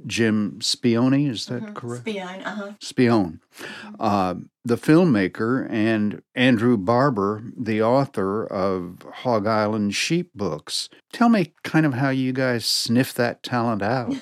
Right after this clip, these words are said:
Speaker 2: <laughs> a great question, and it's so typical B I C. I would like to say at this point in time, when the Barrier Island Center Board of Directors hired me, they were concerned about how to make it all work and pay the light bill,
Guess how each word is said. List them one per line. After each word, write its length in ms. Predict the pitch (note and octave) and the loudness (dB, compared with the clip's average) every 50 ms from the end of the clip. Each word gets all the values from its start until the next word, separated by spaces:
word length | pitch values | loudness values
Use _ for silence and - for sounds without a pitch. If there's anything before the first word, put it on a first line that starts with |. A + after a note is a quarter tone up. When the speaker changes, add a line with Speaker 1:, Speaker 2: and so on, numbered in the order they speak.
| - - | -2 2
Speaker 2:
<laughs> 340 | A#3+ C#4 B3 - - B4+ B4+ - A4 - G#4+ - D#4+ C#4+ - | 4 4 4 4 4 2 2 2 2 2 2 2 2 0 -2
a 60 | - B3 | -2 0
great 360 | A3 A#3 B3+ B3 - - - | 0 2 2 2 0 -2 -2
question, 560 | - C4+ C4+ C#4 D#4+ - - - B3+ A#3+ C#4 - - - - - - | -2 0 0 0 0 -2 -2 -2 -2 -2 -4 -6 -6 -6 -6 -4 0
and 160 | - D#4 D4+ C#4 | 2 2 4 4
it's 180 | A#3+ C4 - | 2 2 -2
so 280 | - - E4+ D4+ D4+ E4+ | 0 2 4 6 6 6
typical 580 | E4 - E4+ C#4+ A#3+ - C#4+ C4+ - A#3 F#3 | 6 6 6 4 6 4 0 0 2 2 2
B 260 | F#3 G#3 G#3 G3 A3 G3+ | 4 4 6 6 6 6
I 180 | F#3 G3 A3 | 6 4 2
C. 360 | A3+ - - A3 G#3 F#3+ G3+ - _ | 0 -2 -2 -2 0 0 -2 -2 _
I 120 | - G#3 G#3+ | -2 0 2
would 160 | G3 F#3+ F#3+ | 2 2 2
like 280 | G#3 A3 A#3+ A#3 - - | 2 2 2 2 2 0
to 80 | C4 | -2
say 320 | A#3+ - - A#3 F3 F#3 F3+ | 0 2 4 4 4 4 4
at 120 | - - | 4 2
this 160 | - G#3 - | 0 0 -2
point 360 | - - G3+ F3+ F3 E3 - | -2 -2 0 2 2 0 0
in 60 | F3+ F#3 | -2 -4
time, 480 | - F#3 E3+ D#3+ D3+ D#3 D3 C3+ E3 F#3 | -2 -2 -2 -2 -2 -2 -4 -6 -6 -6
when 120 | G3+ F3 | -4 -4
the 60 | E3 E3 | -4 -2
Barrier 440 | F#3+ A3 C4 D#4 D#4 D4+ G#3+ D3 - | 0 0 2 2 2 2 2 2 2
Island 460 | - F3 F3 F#3 F#3+ G#3 A3 A3+ B3+ | 2 2 2 2 0 0 0 -2 -2
Center 540 | - - - G3+ F#3+ F3 F3 E3 E3 F3+ F#3+ - | -4 -2 -2 0 0 0 -2 -2 -4 -6 -8 -6
Board 240 | G#3 G3 F#3+ F#3+ F3 | -4 0 0 2 2
of 80 | F3 E3+ | 0 -2
Directors 840 | F3 E3 E3 E3+ D#3+ D#3 - - _ - - C3 C#3 E3+ - - - | -2 -2 -2 -2 -2 -4 -6 -8 _ -8 -6 -6 -4 -6 -8 -10 -12
hired 800 | - - - - G3 F#3+ F#3 F#3+ F#3 F3+ F3 F3 E3 - - - | -14 -12 -6 -2 0 0 2 2 4 2 2 2 0 -2 -4 -6
me, 280 | D#3+ C3+ - - - - | -8 -6 -6 -8 -8 -6
they 540 | F3 F3+ F3 G3 A3 A3+ A#3+ B3 C4 C4 C4+ | -6 -6 -2 2 4 4 4 6 4 4 4
were 200 | B3+ A3 G#3 G3 | 2 2 0 0
concerned 880 | G3 - G3 F3+ F#3 - - - G3 F#3 F#3+ F#3+ G3 F#3+ F#3 F#3+ F3+ | 0 0 -2 -2 -2 -4 -4 0 0 2 2 4 2 2 2 2 0
about 480 | - - F3 - E3+ D#3+ D#3+ D3 C#3+ C#3+ | -2 -4 -4 -2 -2 -2 0 0 -2 -2
how 880 | D#3+ F3+ G3 G3 G3 G3 G3 G3 F#3+ F#3+ F#3+ F#3 F#3 F#3+ F#3+ F#3 F#3+ - | -2 -2 0 0 0 2 2 2 2 2 2 2 0 0 -2 -2 -4 -4
to 120 | - F3 | -4 -2
make 340 | F3 E3+ E3+ F3 F3 - - | -2 0 0 0 0 0 0
it 100 | F3 E3+ | 0 0
all 380 | E3+ E3 E3 E3 D3+ D#3 D#3+ | 0 0 0 0 -2 -2 -4
work 320 | D#3 D#3+ D#3+ E3 E3 - D#3+ | -2 -2 -2 -2 -4 -6 -8
and 140 | - E3 - | -8 -8 -6
pay 240 | - F3 D#3+ E3 | -2 0 0 0
the 140 | D#3+ - - | 0 -2 -4
light 420 | D3 D3+ D3+ D3+ D#3+ F3 - - F#3+ | -4 -4 -2 -2 -2 -2 -2 -4 -2
bill, 540 | F#3+ F#3+ G3 G3+ G3+ G#3 G#3+ G#3+ G#3 G3+ | -2 0 0 2 0 0 0 -2 -4 -6